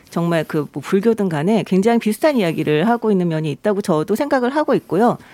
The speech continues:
아마 헤르만 헤세도 그렇게 생각하지 않았을까라는 생각이 좀 들어요. 그래서 이 작품에 대해서 분석을 할 때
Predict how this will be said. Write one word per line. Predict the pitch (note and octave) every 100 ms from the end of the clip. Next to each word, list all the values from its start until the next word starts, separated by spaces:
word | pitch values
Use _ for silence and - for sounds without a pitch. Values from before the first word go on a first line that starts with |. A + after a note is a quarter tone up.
| - -
아마 | - A#3
헤르만 | E4 E4+
헤세도 | F#4 B3+
그렇게 | F#3+
생각하지 | B3 C4 B3
않았을까라는 | F#3 E3 - G3 F3 A3
생각이 | G#3 F3 F3
좀 | F#3+
들어요. | F#3 E3 D3 E3 D3 - - - _
그래서 | - C4 C4
이 | G#3+
작품에 | D#3+ - C4+ C#4
대해서 | A#3 A3
분석을 | G#3 F3+ G#3 G3
할 | A#3 B3+
때 | F3+ F3 G3+ D3+